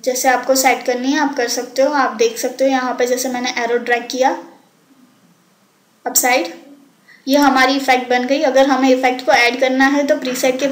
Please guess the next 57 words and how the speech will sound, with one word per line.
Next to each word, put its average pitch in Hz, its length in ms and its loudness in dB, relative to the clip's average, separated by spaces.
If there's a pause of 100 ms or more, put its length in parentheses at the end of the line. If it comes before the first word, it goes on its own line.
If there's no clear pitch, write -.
पास 262 300 2
में 285 160 0
plus 262 280 2
option 269 320 0
है, 311 80 2
उस 285 140 0
पर 262 180 0
click 262 240 -6
कीजिए 269 400 -4 (400)
और 254 80 0
आपने 254 280 -2
जो 262 120 4
effect 254 320 2
बनाई 247 280 -2
है 311 100 2
effect 262 300 -2
को 269 100 0
name 247 280 -4
दे 240 120 2
दीजिए। 254 300 -6
जैसे 269 240 0
हम 240 180 -6
यहाँ 254 260 -4
पे 254 140 0
name 247 200 -6
दे 240 120 2
रहे 247 120 -2
हैं 294 100 -2
होम, 226 280 -4 (540)
ओके 254 240 -2
दे 269 180 2
दीजिए। 277 380 -2 (260)
अभी 247 160 -4
preset 285 440 -2
पे 302 80 0
click 285 260 -4
करके 285 220 0
आप 277 160 2
देख 262 160 2
सकते 285 240 -4
हो 302 60 -2
हमने 254 220 -2
जो 269 140 0
effect 269 320 2
add 254 220 2
की 269 80 -4
थी 311 120 -6
होम, 262 380 -2
automatically 247 680 -2
वो 277 180 -2
ऐड 233 220 -2
हो 226 100 0
गई 226 220 -2
है। - 240 -10 (520)
ये 285 160 0
हो 269 160 4
गया 294 200 2